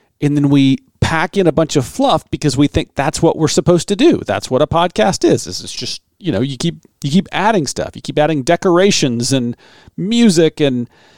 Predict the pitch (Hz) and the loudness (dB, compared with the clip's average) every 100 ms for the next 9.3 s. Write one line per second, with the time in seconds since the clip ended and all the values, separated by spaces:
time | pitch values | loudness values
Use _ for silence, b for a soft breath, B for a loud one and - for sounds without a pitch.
0 | b - 123 185 185 180 240 226 - - | b -14 0 2 2 -2 -2 -2 -4 -8
1 | _ _ _ b b b - _ _ _ | _ _ _ b b b -20 _ _ _
2 | - 208 196 226 277 285 214 170 165 131 | 0 2 2 2 0 2 0 2 0 2
3 | 170 214 170 170 143 - 180 185 180 - | 0 0 0 0 0 0 0 2 0 -2
4 | 160 143 131 _ _ - 139 - 196 180 | -6 -6 -6 _ _ -8 -4 -2 0 2
5 | 127 165 - 156 254 - 147 87 - - | 2 2 2 2 2 2 0 0 -6 -10
6 | - _ _ _ _ _ _ - 202 170 | -14 _ _ _ _ _ _ -2 0 4
7 | 254 285 226 302 233 175 - - 165 208 | 4 4 4 6 6 4 0 0 4 6
8 | 220 151 143 160 - 156 254 - 139 90 | 6 4 2 0 0 2 2 2 0 -2
9 | 76 - - | -6 -10 -12